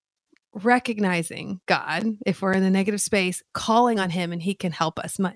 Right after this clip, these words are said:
move back to this positive space. But sometimes we just get so stuck there that we don't think to pray. And that's been one of the big things I've noticed recently in my counseling and my speaking work, that so many of us don't pray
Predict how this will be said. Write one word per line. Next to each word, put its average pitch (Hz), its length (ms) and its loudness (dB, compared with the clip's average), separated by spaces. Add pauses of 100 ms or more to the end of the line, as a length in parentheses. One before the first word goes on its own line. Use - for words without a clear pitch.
move 208 420 4
back 151 220 2
to 185 100 -10
this 156 160 -12
positive 190 460 -10
space. - 360 -8
But 190 160 0 (240)
sometimes 226 420 2
we 220 80 0
just 196 220 -4
get - 160 0
so 185 200 -2
stuck - 460 -2
there 160 300 0 (220)
that 165 140 2
we 214 80 8
don't 214 220 4
think - 280 -2
to - 120 -12
pray. - 400 -12 (320)
And 202 120 4
that's 214 180 4
been 233 200 4
one 208 120 4
of 185 80 2
the 170 80 0
big 175 260 -4
things 185 260 0
I've 165 160 -4
noticed 175 400 -2
recently 170 500 -4
in 170 80 -2
my 165 140 -4
counseling 190 580 0
and 160 80 -2
my 156 80 -8
speaking 190 460 0
work, 175 260 2 (640)
that 196 160 -2
so 233 340 2
many 247 280 4
of 196 120 2
us 175 220 2 (340)
don't 240 340 4
pray 185 540 0